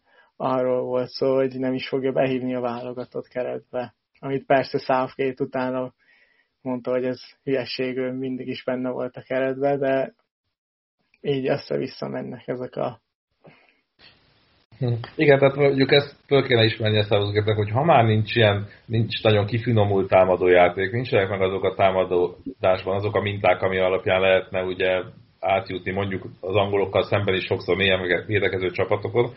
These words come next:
Speaker 2: akkor legalább játszhatná azokat a já-, futbollistákat, akik az egy az egyen elleni játékban nagyon jók, és erre nem, és ezt nem láttuk. Ugye ilyen Saka, akit végre betett, ilyen Grealish,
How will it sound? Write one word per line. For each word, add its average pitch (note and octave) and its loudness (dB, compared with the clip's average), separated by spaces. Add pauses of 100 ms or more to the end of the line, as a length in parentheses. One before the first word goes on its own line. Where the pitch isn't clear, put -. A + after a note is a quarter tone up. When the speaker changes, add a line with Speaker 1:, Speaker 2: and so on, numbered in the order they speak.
(120)
Speaker 2:
akkor - 2
legalább C3 4
játszhatná D3+ -2
azokat A#2+ 0
a G2 4
já-, F#2 2
futbollistákat, G2+ 0 (120)
akik G#2+ -4
az A2+ 2
egy C#3+ 2
az A2 6
egyen G2+ 2
elleni G2+ 2
játékban G#2 4
nagyon G#2 2
jók, F2 2
és A2 -4
erre A#2+ 4
nem, G2 -2 (180)
és - -10
ezt C3 2
nem F#2 0
láttuk. F2+ -2
Ugye A2+ 2
ilyen C3+ 4
Saka, G#2 4
akit G#2+ 0
végre G#2 2
betett, G2+ -2
ilyen A#2+ 0
Grealish, A2 2